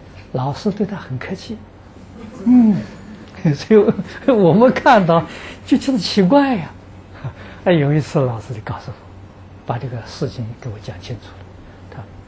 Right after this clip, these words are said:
他不肯学，啊，他也来参加了，不能逼他，逼他就变成仇人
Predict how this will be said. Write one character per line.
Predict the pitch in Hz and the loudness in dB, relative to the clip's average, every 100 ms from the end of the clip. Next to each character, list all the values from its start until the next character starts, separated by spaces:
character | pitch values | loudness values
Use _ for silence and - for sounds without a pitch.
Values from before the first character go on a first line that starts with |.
| - - | -20 -18
他 | - 170 - | -12 -12 -8
不 | 240 180 | -4 -4
肯 | - 139 110 | -6 -10 -10
学， | - 113 98 - - - - - - - - - - | -14 -16 -18 -20 -20 -20 -20 -20 -20 -20 -20 -20 -20
啊， | - - - - - | -20 -20 -20 -20 -14
他 | - | -8
也 | 139 110 | -6 -6
来 | 113 135 | -10 -12
参 | - 117 | -12 -14
加 | 117 - | -12 -14
了， | - - - - - - - - - - | -16 -20 -20 -20 -20 -20 -20 -20 -20 -12
不 | - | -10
能 | 107 107 - | -8 -10 -12
逼 | 107 - | -16 -16
他， | - - - - - - - | -20 -20 -20 -20 -20 -20 -6
逼 | 151 170 | -2 0
他 | 170 135 | -2 -6
就 | 135 | -6
变 | 123 139 120 | -6 -8 -8
成 | 139 123 | -12 -10
仇 | - - | -12 -10
人 | 131 | -12